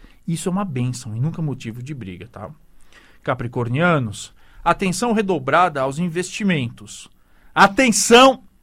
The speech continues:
pra não arriscar-se com dinheiro. Vou repetir, não in-, gaste não desperdice e não arrisque seu dinheiro. Mantenha o foco sempre no futuro. Os gastos desnecessários ou a imprevidência que você,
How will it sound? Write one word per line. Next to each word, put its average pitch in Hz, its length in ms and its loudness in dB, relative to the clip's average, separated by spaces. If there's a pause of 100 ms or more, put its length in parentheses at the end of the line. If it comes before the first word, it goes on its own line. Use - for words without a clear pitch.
pra 165 140 4
não 208 560 6
arriscar-se 156 760 2
com 170 260 0
dinheiro. 147 680 0
Vou 120 100 -6
repetir, 151 340 -8
não 240 400 4
in-, 214 300 -4 (340)
gaste 165 720 2 (320)
não 190 200 2
desperdice 156 840 -4
e - 20 -2
não 190 220 2
arrisque 165 360 -4
seu 180 140 -4
dinheiro. 123 380 -6 (480)
Mantenha 156 420 0
o 185 60 0
foco 175 340 0
sempre 202 540 -2
no 190 100 0
futuro. 185 540 -10 (540)
Os 139 120 -10
gastos 165 420 4
desnecessários 139 1000 -2
ou 127 80 -4
a 131 100 -2
imprevidência 131 800 -4
que 131 120 -12
você, 113 760 -10